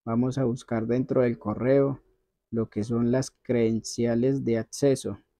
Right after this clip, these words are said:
Aquí podemos observar que nos han enviado el servidor que vamos a utilizar, eh, el inicio de sesión, lo que es el login y la contraseña.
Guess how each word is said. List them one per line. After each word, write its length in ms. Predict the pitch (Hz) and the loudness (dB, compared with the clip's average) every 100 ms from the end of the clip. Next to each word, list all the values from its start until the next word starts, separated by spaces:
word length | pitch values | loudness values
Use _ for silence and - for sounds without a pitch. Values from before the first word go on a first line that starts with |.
| _ _ _ _ _ _ _ _ _ _ _ _ _ | _ _ _ _ _ _ _ _ _ _ _ _ _
Aquí 100 | - | -8
podemos 440 | - 143 143 143 135 | 2 6 8 6 4
observar 600 | - 120 123 151 151 - _ _ _ _ _ | 0 0 4 6 4 -2 _ _ _ _ _
que 360 | 127 123 123 120 | -2 0 0 2
nos 240 | 120 120 | 0 0
han 180 | 123 120 | 0 0
enviado 580 | 131 139 143 135 135 - - | 2 6 6 6 4 2 -6
el 300 | 117 113 107 | -2 -2 -2
servidor 640 | 127 120 113 113 123 123 - | -4 -2 0 2 0 -2 0
que 140 | 143 | 2
vamos 320 | 139 143 139 | 4 2 2
a 20 | |
utilizar, 680 | 123 - 113 113 147 156 151 _ _ _ _ _ _ _ _ - | -2 -2 -2 0 4 4 4 _ _ _ _ _ _ _ _ -4
eh, 680 | 117 120 117 117 117 113 117 | -2 0 0 0 0 0 0
el 120 | 117 | 2
inicio 460 | 120 120 117 139 | 2 2 0 0
de 140 | 139 131 | 2 2
sesión, 600 | 113 110 143 156 151 147 _ _ _ _ _ | -2 0 6 6 6 0 _ _ _ _ _
lo 180 | 117 117 | -6 -6
que 240 | - 117 | -2 -2
es 120 | 117 127 | 0 0
el 180 | 139 | 4
login 420 | 147 151 151 143 - _ _ _ _ | 6 8 6 4 0 _ _ _ _
y 120 | 123 123 | 0 4
la 240 | 117 110 | 4 2
contraseña. 840 | 120 110 117 110 131 120 101 - | -4 -4 -4 -4 -2 -2 -4 -8